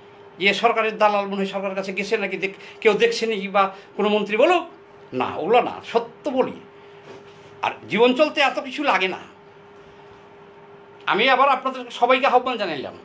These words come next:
যদি ঢাকা আসেন, খাওয়ার দরকার হয় দুপুরে চলে আসবেন। এখানে আমার এই, এই জায়গার খাওয়ান ফুরায় না। যদি দেখেন নাই, ওই যে চাল আছে, ডাল আছে, বসাই দিবেন, খাইয়ে চলে যাবেন।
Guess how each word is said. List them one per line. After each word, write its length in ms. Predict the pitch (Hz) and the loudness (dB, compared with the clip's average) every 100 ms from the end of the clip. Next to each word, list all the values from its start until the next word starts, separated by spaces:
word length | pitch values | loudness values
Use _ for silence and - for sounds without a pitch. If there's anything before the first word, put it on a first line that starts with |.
| - - - | -20 -20 -18
যদি 160 | 120 170 | -10 -6
ঢাকা 260 | 170 214 277 | -2 2 2
আসেন, 400 | 269 285 269 254 - - | 2 -2 -6 -10 -18 -10
খাওয়ার 280 | - 240 220 | 2 2 4
দরকার 300 | 262 254 233 | 4 4 2
হয় 120 | 254 | 0
দুপুরে 280 | 254 254 254 | -2 -6 -6
চলে 240 | 262 262 | -4 2
আসবেন। 380 | 247 226 220 233 233 - - - - - - - | 2 2 0 0 -4 -16 -20 -20 -20 -20 -8 -4
এখানে 460 | 202 247 233 214 - - - - - - - - - | 0 2 2 -2 -10 -20 -20 -20 -20 -20 -20 -14 -2
আমার 220 | 190 226 | 4 4
এই, 80 | 226 196 - | 2 -2 -4
এই 100 | 226 | 0
জায়গার 260 | 240 240 | 2 0
খাওয়ান 300 | - 233 233 | 2 2 2
ফুরায় 340 | - 196 202 139 | 0 0 0 0
না। 120 | 101 98 | -6 -12
যদি 140 | 160 208 | -8 -2
দেখেন 280 | 233 233 247 | 0 0 0
নাই, 400 | 233 226 233 - - - - - - - - - | 0 0 -2 -12 -20 -20 -20 -20 -20 -20 -20 -2
ওই 80 | 247 | 0
যে 80 | 247 | 2
চাল 200 | 254 240 | 4 4
আছে, 260 | 247 233 233 | 4 2 0
ডাল 160 | 226 | 0
আছে, 160 | 233 233 | 0 0
বসাই 300 | 220 233 233 | -2 -2 -2
দিবেন, 240 | 226 233 | -2 -6
খাইয়ে 220 | - 233 | 0 0
চলে 220 | 220 - 175 | 0 -4 -6
যাবেন। 220 | 104 | -8